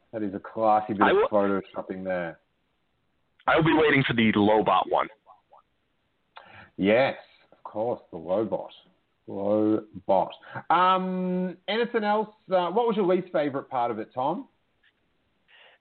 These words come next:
Speaker 2: My least favorite part, I, I, I wasn't as on board with the music. I realize it's a temporary tr-, trailer music, um, but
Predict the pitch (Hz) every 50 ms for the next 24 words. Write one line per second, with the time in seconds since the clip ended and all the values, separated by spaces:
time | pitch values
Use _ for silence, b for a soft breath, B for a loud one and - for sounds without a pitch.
0 | b _ - 185 175 208 247 277 302 294 302 285 247 - - - - - 208 196
1 | 196 190 180 190 190 - - - - - - 156 151 151 147 151 - - 156 165
2 | 185 - _ - - - _ - - 175 175 170 170 202 240 220 254 247 247 -
3 | - 156 156 156 156 - 170 151 143 135 139 135 127 117 131 123 123 113 110 107
4 | - 110 107 98 73 - - - - - _ _ _ _ _ _ _ _ _ _
5 | _ _ _ _ _ _ _ _ _ _ _ _ - - 143 147 143 160 175 170
6 | 170 175 175 160 156 160 156 147 143 143 139 - 151 - - - 139 139 139 -
7 | 151 135 135 135 135 135 143 143 135 139 139 - - - _ - - - - -
8 | 156 156 - _ _ _ _ _ _ - - - - - - 147 139 143 147 151
9 | 156 156 156 156 156 151 147 160 156 160 - - - B B B B B B B
10 | B B B - 131 131 127 127 127 120 - _ _ - - 151